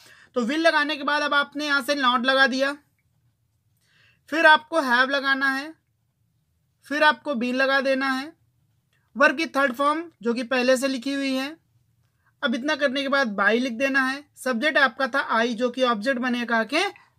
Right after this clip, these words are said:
me। ऐसे ही कंप्लीट हो गया नेगेटिव सेंटेंस। अब देखते हैं इंट्रोगेटिव सेंटेंस। इंट्रोगेटिव सेंटेंस टाइप वन का रूल देख लीजिए आप,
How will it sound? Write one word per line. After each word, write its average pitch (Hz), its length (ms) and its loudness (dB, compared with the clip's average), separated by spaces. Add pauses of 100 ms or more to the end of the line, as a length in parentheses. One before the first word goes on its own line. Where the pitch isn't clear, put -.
(140)
me। 196 180 -4 (560)
ऐसे 285 380 2
ही 330 100 -2
कंप्लीट 277 400 -4
हो 277 100 2
गया 277 140 2
नेगेटिव 254 380 0
सेंटेंस। 220 460 -4 (360)
अब 233 120 -2
देखते 294 240 0
हैं 320 80 4
इंट्रोगेटिव 277 560 0
सेंटेंस। 254 560 -4 (1300)
इंट्रोगेटिव 277 720 0
सेंटेंस 240 560 -4
टाइप 262 320 0
वन 262 140 -2
का 262 120 -2
रूल 247 220 0
देख 262 160 2
लीजिए 240 340 -2
आप, 240 220 -2